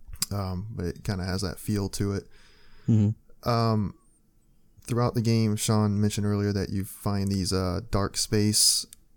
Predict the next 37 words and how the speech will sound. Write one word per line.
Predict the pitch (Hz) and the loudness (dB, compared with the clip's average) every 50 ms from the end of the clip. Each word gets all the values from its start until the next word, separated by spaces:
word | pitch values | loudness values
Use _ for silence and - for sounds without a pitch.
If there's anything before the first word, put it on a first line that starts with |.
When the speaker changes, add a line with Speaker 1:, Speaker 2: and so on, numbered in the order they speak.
| - 95 - | -20 -6 0
Speaker 1:
places, | - 120 113 110 - 120 120 120 117 - | 2 2 2 2 2 2 2 2 0 0
which | 101 95 - - | -2 -2 -2 0
kinda | - 120 113 107 | 2 2 2 2
serve | - - 110 101 95 | 2 2 2 2 2
as | 87 - | 0 0
save | - - 104 95 98 - - | 2 2 2 2 2 0 0
points. | - 110 107 107 107 104 - - - - - _ - - - - - - - - - _ _ _ - - - - - _ | 2 2 4 4 4 2 0 -6 -8 -8 -12 _ -20 -20 -20 -20 -20 -20 -20 -20 -20 _ _ _ -18 -18 -18 -18 -12 _
And, | - 87 92 90 90 90 87 | -6 -4 -4 -4 -4 -4 -2
uh, | 90 90 87 87 85 90 | -2 -2 -2 -2 -4 -4
y-, | - - - - - _ | -4 -6 -8 -12 -14 _
you | 101 107 | -8 -6
can | 104 92 | -4 -2
also, | 90 90 - - 92 | -2 -4 -4 -4 -4
like, | 92 92 87 | -4 -4 -4
refill | 92 92 101 - - 101 95 | -6 -6 -4 -2 0 0 0
your | 95 90 80 | 0 0 0
health | 104 98 95 - - - | 0 0 -2 -2 -4 -4
there. | - 98 92 92 90 92 95 101 101 - - - | -4 -4 -2 -2 -2 -2 -4 -4 -6 -10 -10 -8
Um, | - 80 78 - - - - - - _ - - - - - - - - - - - - - - - - - - - _ - - | -6 -6 -6 -6 -6 -8 -10 -10 -14 _ -20 -20 -20 -20 -20 -20 -20 -20 -20 -20 -20 -20 -20 -20 -18 -18 -18 -20 -20 _ -4 0
but | 110 104 | 2 4
one | 104 110 | 6 6
other | 127 147 165 | 6 4 4
thing | - - 127 113 | 4 4 4 4
you | 104 | 4
can | 101 110 | 2 2
do | 101 104 104 104 | 2 4 4 4
in | 101 95 | 4 2
the | 95 | 2
dark | 87 95 95 - - | 2 2 0 0 -2
space | - - - 95 95 95 - - - - | -4 -2 0 0 0 2 2 0 0 0
areas | 101 98 98 98 98 95 92 - | 0 0 0 0 0 0 0 -2
is, | 95 90 - - | -2 -2 -2 -2
uh, | 90 90 - - - | -2 -4 -4 -6 -6
transform. | - - - 107 98 90 - - - 127 127 117 - - - - 113 - - - - | -6 -4 -2 -2 0 0 -2 -2 0 0 0 2 0 0 -4 -4 -6 -8 -10 -10 -8
You | - 95 | -8 -6
can, | - 104 95 92 | -4 -4 -2 -2
uh, | 90 90 87 - - | -2 -2 -2 -2 -2